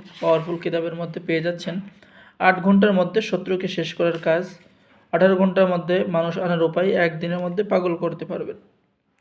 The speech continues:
সাত দিনের মধ্যে চাকরি থেকে সরাবার নকশা, পাঁচ ঘন্টার মধ্যে যে কোনো মেয়েকে বশীকরণ করা, বশীকরণ করা কবচ।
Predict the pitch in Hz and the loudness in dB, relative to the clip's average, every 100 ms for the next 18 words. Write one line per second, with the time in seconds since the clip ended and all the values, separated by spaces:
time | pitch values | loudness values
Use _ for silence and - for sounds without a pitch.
0 | _ _ _ _ - 208 180 220 233 220 | _ _ _ _ 2 2 4 4 4 4
1 | 214 202 202 202 202 202 202 208 - 190 | 4 4 4 2 4 2 2 0 2 4
2 | 202 175 170 165 - - - - - _ | 6 4 2 -6 -8 -6 -6 -8 -14 _
3 | _ 220 190 175 180 180 190 185 190 185 | _ 6 6 4 0 0 0 0 -2 -2
4 | 170 170 170 160 160 175 151 151 180 165 | -2 -2 -4 -4 -4 -4 -4 -2 -2 -2
5 | 160 160 175 - - _ _ _ _ _ | -4 -4 -6 -8 -18 _ _ _ _ _
6 | 175 220 208 190 180 175 160 156 151 156 | 0 4 4 4 2 0 0 -2 -6 -8